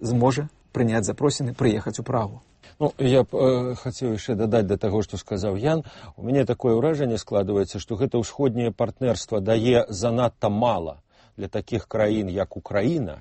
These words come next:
Speaker 2: якая імкнецца, якая хоча, у якой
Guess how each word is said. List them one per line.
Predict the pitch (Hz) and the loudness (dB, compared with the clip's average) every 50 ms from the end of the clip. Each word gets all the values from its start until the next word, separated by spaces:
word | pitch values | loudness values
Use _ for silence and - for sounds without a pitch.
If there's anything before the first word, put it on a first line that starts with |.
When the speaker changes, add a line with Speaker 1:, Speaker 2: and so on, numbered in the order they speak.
| - | -12
Speaker 2:
якая | 92 98 92 - - 107 101 98 | -10 -10 -6 0 2 2 2 2
імкнецца, | 95 98 107 101 - - - 139 143 110 - - - 92 85 82 | 0 -4 -6 -10 -8 -4 0 0 0 0 0 -4 -10 -10 -10 -10
якая | 85 - 104 95 95 | -10 -6 -2 -2 -2
хоча, | 92 - - - 123 - - 98 | -2 0 0 0 0 0 -2 -4
у | 92 | -4
якой | 90 - - 110 | -4 -4 -6 -8